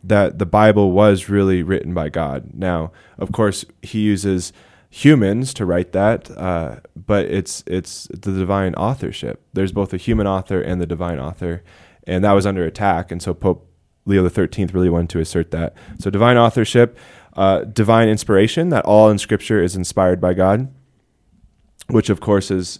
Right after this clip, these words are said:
uh, Second Timothy three sixteen. All Scripture is inspired by God, uh, all of it, right? And we use Scripture to interpret Scripture. Uh, we use it as a whole story. We can't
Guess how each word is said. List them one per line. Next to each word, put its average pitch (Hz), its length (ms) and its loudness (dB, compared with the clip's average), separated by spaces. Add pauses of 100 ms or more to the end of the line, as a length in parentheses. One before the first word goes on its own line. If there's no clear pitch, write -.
uh, 87 220 -2
Second 104 540 -6
Timothy 95 420 -6
three 98 280 -4
sixteen. 95 600 -8 (400)
All 117 320 6
Scripture - 380 -6
is 98 100 -6
inspired 92 440 -4
by 87 140 -4
God, 80 380 -6 (500)
uh, 78 180 -10
all 123 220 4
of 82 120 0
it, 78 160 -6
right? 98 200 -4
And 101 100 -6
we 101 100 0
use 107 240 2
Scripture 101 440 -2
to - 200 -6
interpret 85 500 -6
Scripture. 65 500 -10 (240)
Uh, 76 220 -10
we 90 140 -4
use 98 260 -2
it 92 100 0
as 85 200 -2
a 76 40 -6
whole 92 220 -2
story. 78 400 -6
We 85 140 -6
can't 90 320 -6